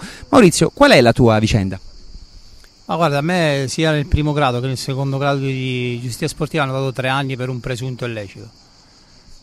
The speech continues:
Speaker 2: È una cosa che, oh, sia a me che a Manuele Peso le ha rovinato la vita, perché non, mm, non si può f-, chiudere la carriera solo per, eh, per un presunto illecito, che è la cosa più brutta che può capitare a un giocatore.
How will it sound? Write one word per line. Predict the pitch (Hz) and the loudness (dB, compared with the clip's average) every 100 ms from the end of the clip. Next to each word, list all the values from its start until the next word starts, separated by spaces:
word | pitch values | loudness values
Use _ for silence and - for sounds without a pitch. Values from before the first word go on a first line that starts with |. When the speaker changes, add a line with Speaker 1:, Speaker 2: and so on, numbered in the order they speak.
| - | -16
Speaker 2:
È | 135 127 127 131 | -12 -8 -6 -4
una | 139 139 | -4 -4
cosa | 135 156 131 | -4 -4 -4
che, | 127 123 123 120 120 113 110 113 | -4 -4 -4 -6 -6 -6 -8 -10
oh, | - - - _ | -14 -14 -14 _
sia | - - 147 | -18 -6 -4
a | |
me | 147 143 120 | -4 -6 -8
che | 120 | -10
a | 120 123 | -8 -8
Manuele | 131 135 135 131 113 | -8 -8 -8 -8 -8
Peso | 135 135 123 | -8 -8 -8
le | 123 | -6
ha | 120 117 117 | -4 -4 -4
rovinato | 117 120 127 117 | -4 -6 -6 -8
la | 117 | -8
vita, | 123 107 | -8 -10
perché | 117 - 113 - _ - _ | -14 -16 -16 -18 _ -20 _
non, | 131 | -10
mm, | 127 127 127 123 123 120 117 117 120 123 127 | -8 -8 -8 -6 -8 -8 -8 -8 -8 -8 -6
non | 139 139 | -4 -2
si | 151 | -2
può | 151 156 | -2 -2
f-, | - _ - - - - - - _ - 202 202 - - | -4 _ -20 -20 -20 -20 -20 -20 _ -20 -20 -20 -20 -8
chiudere | 165 151 147 | -4 -2 0
la | 143 | 0
carriera | 139 143 135 156 156 143 131 - - - - - - | -2 -2 -2 -2 0 -2 -4 -8 -20 -20 -20 -20 -16
solo | 135 - 139 135 | -12 -6 -4 -2
per, | 127 127 | -4 -4
eh, | 127 123 120 117 113 110 107 107 113 - _ _ _ _ _ _ _ | -4 -4 -4 -6 -6 -8 -8 -10 -12 -18 _ _ _ _ _ _ _
per | 139 | -6
un | 139 127 | -6 -4
presunto | 139 127 147 131 | -4 -4 -6 -4
illecito, | 131 131 117 117 | -6 -6 -6 -8
che | |
è | 120 | -8
la | 120 | -6
cosa | 127 113 | -8 -8
più | 123 | -10
brutta | 127 135 | -8 -8
che | 123 117 | -8 -8
può | 120 | -8
capitare | 123 120 120 | -6 -6 -8
a | |
un | 113 | -8
giocatore. | 117 110 107 | -8 -8 -10